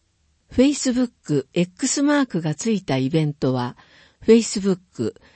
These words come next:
Xでも配信しています。記事中では、見出し、日付の後に、Facebook Xと読み入れます。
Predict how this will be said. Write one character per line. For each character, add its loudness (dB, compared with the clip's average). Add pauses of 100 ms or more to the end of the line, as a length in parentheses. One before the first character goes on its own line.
(200)
X -2
で 2
も 0
配 0
信 2
し -10
て -2
い 2
ま -2
す。 -16 (1040)
記 -2
事 0
中 2
で 2
は、 -2 (320)
見 4
出 2
し、 -4 (200)
日 0
付 -2
の 2
後 -2
に、 0 (320)
Facebook 0 (380)
X -4
と 2
読 2
み 2
入 0
れ 0
ま -2
す。 -14